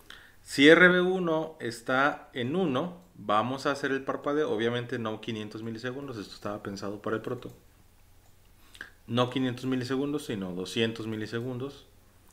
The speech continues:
máximo. Y si R B uno está en cero, pues mi pin de salida,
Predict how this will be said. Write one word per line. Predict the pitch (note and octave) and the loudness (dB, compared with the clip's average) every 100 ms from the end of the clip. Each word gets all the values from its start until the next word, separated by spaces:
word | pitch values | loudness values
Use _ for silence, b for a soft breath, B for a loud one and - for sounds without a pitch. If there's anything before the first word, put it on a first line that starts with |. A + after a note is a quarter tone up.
| - b b b b - | -20 b b b b -8
máximo. | G2+ A2+ A2+ C3 C3+ - - - - - - B B B B - - - | 0 0 0 -6 -8 -12 -20 -20 -20 -20 -20 B B B B -20 -16 0
Y | C#3+ D#3+ E3+ F3 | 6 6 6 2
si | - - C3 | -6 2 8
R | C#3+ D#3 E3 | 10 12 10
B | E3+ | 10
uno | E3+ E3 D#3+ D#3 - | 6 6 4 0 -2
está | B2 A#2 - B2+ | -4 -2 4 4
en | D3+ | 4
cero, | E3 E3+ D#3 D#3+ E3 - | 2 4 6 4 0 -6
pues | - D3 D#3 D#3 - - - - _ - - _ - - - | 2 6 6 2 -8 -14 -20 -20 _ -20 -20 _ -20 -20 -18
mi | - A#2 A2 G2+ G2 G2 - - | -6 -4 -2 -4 -6 -8 -14 -2
pin | B2+ B2+ | 2 4
de | C3+ | 4
salida, | C3+ C3+ C#3 C3 D3 | 4 2 4 2 0